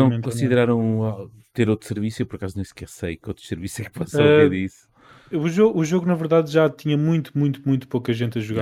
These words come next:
Speaker 1: jogá-lo,
Speaker 2: Ok.
Speaker 1: ehm, porque nós não fizemos, infelizmente não conseguimos tração para
Speaker 2: Ok.
Speaker 1: suportar
Speaker 2: Porque
Speaker 1: o, o desenvolvimento a longo prazo e tornar quase um, um serviço do jogo.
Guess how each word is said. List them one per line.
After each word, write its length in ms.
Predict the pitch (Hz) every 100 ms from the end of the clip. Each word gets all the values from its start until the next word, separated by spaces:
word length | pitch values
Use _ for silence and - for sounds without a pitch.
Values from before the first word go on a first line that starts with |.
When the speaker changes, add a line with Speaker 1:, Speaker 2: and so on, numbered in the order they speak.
| 107
Speaker 1:
jogá-lo, 160 | 113 _ _ _
Speaker 2:
Ok. 120 | 117
Speaker 1:
ehm, 480 | 110 104 104 107 110 - _
porque 300 | 123 113 127
nós 340 | 123 117 110
não 200 | 117 120
fizemos, 800 | 113 117 110 117 117 113 113 107
infelizmente 420 | 135 123 117 123 117
não 160 | 123
conseguimos 880 | 117 127 120 123 120 123 117 117 - _
tração 840 | 123 120 113 - - 127 127 123 120 _ _ _ _ _ _
para 480 | - 117 110 110 107
Speaker 2:
Ok. 160 | 95 82
Speaker 1:
suportar 760 | - 120 117 117 117 123 123
Speaker 2:
Porque 60 | 117
Speaker 1:
o, 300 | 117 127 127
o 40 |
desenvolvimento 760 | 117 110 113 131 127 123 131 123
a 40 |
longo 180 | 120 120
prazo 320 | - 120 120
e 20 | 113
tornar 280 | 117 113
quase 320 | 110 110 101 104
um, 160 | 98 98 _ _ _ _
um 80 | 113
serviço 760 | - 117 107 110 107 - - _
do 120 | 107
jogo. 320 | 101 104 104